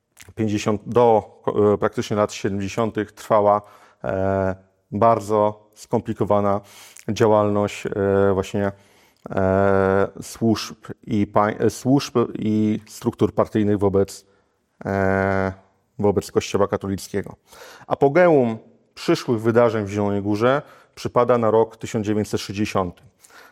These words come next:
Wszystko zaczęło się już w kwietniu, kiedy po raz pierwszy rozpoczęto jakby procedurę, e, wysiedlenia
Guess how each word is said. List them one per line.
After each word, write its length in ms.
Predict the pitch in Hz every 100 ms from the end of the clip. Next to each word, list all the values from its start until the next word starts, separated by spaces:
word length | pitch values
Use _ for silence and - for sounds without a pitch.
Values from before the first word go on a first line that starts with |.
| _ _
Wszystko 260 | 190 -
zaczęło 340 | 127 - 131 120
się 340 | - 120 117 - _ _ -
już 240 | 127 131
w 160 | - -
kwietniu, 520 | - 113 - 101 110 - -
kiedy 160 | 107
po 120 | 101 110
raz 160 | 104
pierwszy 520 | - 120 104 - 101 98 _
rozpoczęto 680 | 107 104 - 110 110 104 104
jakby 260 | 98 92 95
procedurę, 640 | 107 98 104 107 104 98 _ _ _ _ -
e, 460 | - 95 98 98 95
wysiedlenia 760 | 117 127 104 110 107 101 107